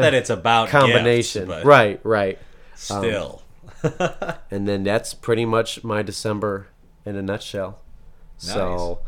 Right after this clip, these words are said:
Speaker 2: uh, what do you got going on?
Speaker 1: Yeah, yours is pretty jam-packed. Mine's
Speaker 2: It
Speaker 1: more
Speaker 2: is.
Speaker 1: boring.
Speaker 2: Tell me about
Speaker 1: Um,
Speaker 2: it. <laughs>
Speaker 1: so, I, I don't have too much going on, actually. Like, New Year's, I don't have any plans right now. S-, something will probably come up, but right now
Speaker 2: Mm-hmm.
Speaker 1: I don't have any.
Speaker 2: It's early.
Speaker 1: Um, yeah.
Speaker 2: Yeah.
Speaker 1: yeah, it's still kinda early.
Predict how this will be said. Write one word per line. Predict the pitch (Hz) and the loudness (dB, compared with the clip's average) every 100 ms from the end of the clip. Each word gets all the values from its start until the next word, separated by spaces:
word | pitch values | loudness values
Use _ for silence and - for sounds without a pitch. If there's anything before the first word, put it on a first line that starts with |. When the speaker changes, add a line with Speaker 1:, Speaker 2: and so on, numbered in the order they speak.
| - - - | -6 -6 -6
Speaker 2:
uh, | 98 95 92 | -4 -2 -2
what | 92 101 | -2 -2
do | |
you | 107 | -2
got | 131 104 90 | 0 -2 -2
going | 95 92 90 | -8 -8 -10
on? | 87 87 - 110 | -14 -16 -20 -16
Speaker 1:
Yeah, | 117 | -12
yours | 127 117 131 | -8 -8 -8
is | 170 | -12
pretty | - 147 | -4 -4
jam-packed. | 98 110 113 92 120 110 90 | -2 -2 -2 0 2 2 0
Mine's | 90 117 | -4 2
Speaker 2:
It | 113 | 6
Speaker 1:
more | 120 | 6
Speaker 2:
is. | 107 98 | 6 4
Speaker 1:
boring. | 98 98 | 2 2
Speaker 2:
Tell | 90 113 | 0 0
me | 107 | -2
about | 95 95 101 98 | -2 -2 0 -2
Speaker 1:
Um, | 101 | -6
Speaker 2:
it. | - - - | -8 -10 -8
<laughs> | |
Speaker 1:
so, | - 117 107 95 - - - - - - - - - - | -6 -2 -4 -4 -14 -16 -16 -18 -18 -20 -18 -20 -20 -2
I, | 131 - | -2 2
I | 165 | 2
don't | 214 | 2
have | 240 233 | 0 -2
too | - 220 | -4 -2
much | 175 - | -2 -2
going | 117 107 | -4 -2
on, | 98 92 | -2 -4
actually. | 95 95 - 101 92 92 | -6 -10 -10 -8 -10 -10
Like, | 98 104 | -10 -8
New | 127 | -6
Year's, | 147 170 175 | -4 -4 -4
I | 139 | -2
don't | 131 131 | -2 0
have | 127 | -2
any | 117 | -4
plans | 95 110 101 95 | -6 -6 -6 -6
right | 95 87 | -6 -6
now. | 82 78 | -6 -12
S-, | 78 - - | -12 -12 -14
something | - 151 147 143 | -4 -2 -2 -6
will | 107 | -6
probably | - 104 113 123 | 0 2 2 0
come | 131 127 | -4 -2
up, | 131 123 | -2 -2
but | 107 92 | -4 -4
right | 104 104 | -2 -2
now | 101 95 | -2 -4
Speaker 2:
Mm-hmm. | 92 | -6
Speaker 1:
I | |
don't | 87 90 | -6 -10
have | 82 80 78 | -10 -12 -10
any. | 76 76 78 | -12 -12 -4
Speaker 2:
It's | 180 - | -4 -2
early. | 104 85 82 95 | -4 -4 -10 -8
Speaker 1:
Um, | |
yeah. | 95 92 92 | -4 -2 -4
Speaker 2:
Yeah. | 90 87 | -6 -6
Speaker 1:
yeah, | 117 90 | -4 -4
it's | - | -6
still | - 156 | -6 -4
kinda | 123 101 | -4 -4
early. | 92 90 90 87 85 | -4 -4 -6 -8 -10